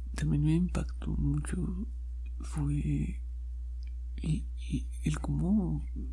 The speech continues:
tu cabeza se, se convierte en otra, o sea, sí, creo que lo describí mejor al principio, es tu, tu mente jugándote bromas muy pesadas. Es algo muy, muy mental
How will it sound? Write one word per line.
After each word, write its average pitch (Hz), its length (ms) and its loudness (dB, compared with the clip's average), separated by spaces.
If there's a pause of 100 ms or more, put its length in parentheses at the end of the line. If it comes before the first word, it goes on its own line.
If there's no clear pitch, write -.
(340)
tu - 140 -4
cabeza 139 560 2
se, - 300 -2
se - 220 -2
convierte - 440 2
en 156 140 8
otra, - 320 0
o - 120 -2
sea, - 180 0 (400)
sí, 156 360 2
creo 180 180 4
que 202 120 2
lo 196 100 6
describí 151 600 4 (300)
mejor 143 440 2
al 143 120 2
principio, - 640 0
es - 420 -2 (400)
tu, 139 140 0 (160)
tu 151 120 4
mente 156 260 6
jugándote 143 600 4
bromas 151 460 2
muy 156 140 2
pesadas. - 640 -2 (1400)
Es 139 200 2
algo 156 220 4
muy, 151 560 4 (100)
muy 156 220 6
mental 156 600 4